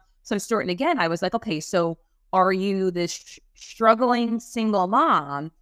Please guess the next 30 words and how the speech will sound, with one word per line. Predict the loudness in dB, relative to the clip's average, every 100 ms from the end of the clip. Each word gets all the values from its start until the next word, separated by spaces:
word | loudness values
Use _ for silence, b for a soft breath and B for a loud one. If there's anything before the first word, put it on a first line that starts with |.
| _ -6
who | -6
can't | -4 -2 0
make | 0 -2 -2
ends | -2 0 -2 -2
meet | -4 -2 -6 -4
and | -2 0
is | -2 -6 _ _ -4
asking | -4 -4 -6 -4
for | -4
support | -6 -6 -2 -2
to | -2
go | -2 2
out, | 2 0 -2
asking | -6 -4 -6
her | -6
friends | -2 -2 -2
to | -4
pay | -2 -2
for | -2 -4
her, | -2 -2 -6 _ _ -2
or, | 2 2 0 -6
or | -4 0 0 0 -2 _ _ _ 0
are | 4 4
you | 2 0
Lifestyles | 2 2 2 0 0 0
of | 0
the | -2
Rich | -2 -4
and | -2
Famous | 0 0